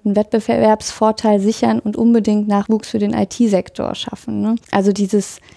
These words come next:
in Masse möglichst viele zukünftige MitarbeiterInnen zu kreieren, das ist, äh, so ein sehr starker Antrieb gerade, den wir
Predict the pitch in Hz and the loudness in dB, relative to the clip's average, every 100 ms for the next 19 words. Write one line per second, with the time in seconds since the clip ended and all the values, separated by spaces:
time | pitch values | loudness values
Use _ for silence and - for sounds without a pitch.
0 | _ - 220 208 208 233 - 247 233 220 | _ -2 0 2 0 0 2 2 2 4
1 | 226 262 233 214 - - 233 226 214 208 | 4 4 0 -2 -10 -4 -2 0 0 0
2 | 208 - - _ - 269 254 - 214 214 | 0 -4 -8 _ -4 0 0 0 2 2
3 | 262 - 196 196 196 208 208 214 208 202 | 2 0 2 2 2 0 0 2 2 0
4 | 196 185 - 226 208 - 220 214 190 185 | -4 -8 -4 -2 -2 -2 -2 0 0 -2
5 | 185 196 208 - 220 196 - 202 190 196 | -4 -2 -2 0 -4 -2 -2 0 0 -2
6 | - - - - 214 208 208 202 208 208 | -10 -20 -10 -2 0 2 0 2 4 4
7 | 202 202 202 - - _ - 196 196 208 | 4 2 0 -6 -20 _ -2 -2 0 -4
8 | 208 208 208 - 196 - 208 208 196 202 | -2 -2 -2 -4 -6 -6 -2 0 0 -2
9 | 190 196 196 196 196 196 - - 202 220 | -2 -2 0 0 -2 -4 -8 -4 2 4
10 | 233 220 214 | 4 2 -2